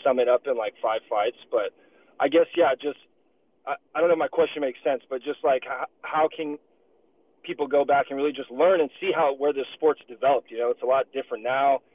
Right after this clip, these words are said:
There's, like, kids that have been doing M M A, like, their whole life coming up now rather than kinda one discipline, but yeah, you know, it's just such a wonderful, wonderful sport and thing to watch, and I just respect all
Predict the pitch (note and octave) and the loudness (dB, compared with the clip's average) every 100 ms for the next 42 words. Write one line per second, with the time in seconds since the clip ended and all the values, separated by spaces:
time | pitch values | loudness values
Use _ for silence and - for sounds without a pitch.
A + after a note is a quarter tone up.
0 | _ _ B2+ B2+ A#2 - D#3 C3 C#3 C3 | _ _ -6 -2 -4 -2 -2 0 2 2
1 | B2 A#2+ C#3 C#3 C3 C3 B2+ C3 C3 A#2+ | 0 -8 -6 -4 -2 -2 -2 -2 0 -2
2 | - A#2 C3 A2 A#2 C3 - C3+ C3 B2+ | -4 -2 -2 0 -2 -2 -6 -6 -4 0
3 | B2+ C3+ B2+ B2 B2 B2 B2 A#2+ A2+ - | -2 -2 0 2 2 0 -2 -8 -8 -14
4 | _ _ _ - C#3 A#2 B2+ B2 B2+ - | _ _ _ 0 2 2 0 -2 -6 -8
5 | C3 - C3 C3 B2 A#2 - _ _ _ | -10 0 0 2 2 0 -2 _ _ _
6 | D#3+ E3+ C3+ C#3 C3+ E3 - E3+ - C3 | 0 2 0 -4 -4 -8 -2 -2 0 -2
7 | B2+ C3+ C3 C3+ B2+ B2 A2 C3 C3+ - | -2 -4 -6 0 4 4 2 -4 -6 -6
8 | C3 B2 A#2+ - _ _ _ _ - - | 0 2 2 0 _ _ _ _ -20 -12
9 | C3 C3 C3 B2 A2+ A#2+ - _ C#3 C3+ | -2 0 0 -4 -8 -12 -14 _ -4 0
10 | A#2+ A#2 B2+ B2+ B2+ A2+ A#2+ A#2 - - | 2 4 4 2 -2 -4 -6 -12 -6 0
11 | A2+ - A#2 | 2 4 0